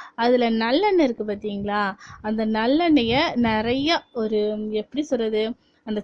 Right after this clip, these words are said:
சட்னிக்கு தேவையான ஒரு அரை குழிக்கரண்டி நல்லெண்ணெயாவது அதுல விடுங்க. விட்டு மிக்ஸ் பண்ணிட்டு,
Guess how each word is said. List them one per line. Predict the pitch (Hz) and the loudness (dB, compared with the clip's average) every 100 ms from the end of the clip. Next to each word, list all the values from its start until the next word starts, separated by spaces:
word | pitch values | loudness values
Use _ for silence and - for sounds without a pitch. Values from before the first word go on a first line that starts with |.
| - | -2
சட்னிக்கு | 233 277 370 320 | -2 0 -2 0
தேவையான | 262 247 262 - | 0 2 0 0
ஒரு | 254 269 285 262 | 2 2 4 4
அரை | 220 233 311 - | 2 0 -2 0
குழிக்கரண்டி | 302 294 277 262 247 | 2 2 2 2 2
நல்லெண்ணெயாவது | 233 208 254 294 254 233 285 | 2 2 4 4 4 2 2
அதுல | 277 214 | 2 0
விடுங்க. | 208 208 202 190 _ _ _ | -2 -4 -4 -8 _ _ _
விட்டு | - 240 247 320 | -2 0 0 4
மிக்ஸ் | 294 233 - - | 4 4 0 -4
பண்ணிட்டு, | 302 285 220 208 190 190 233 294 | 2 4 2 -2 -4 0 0 -2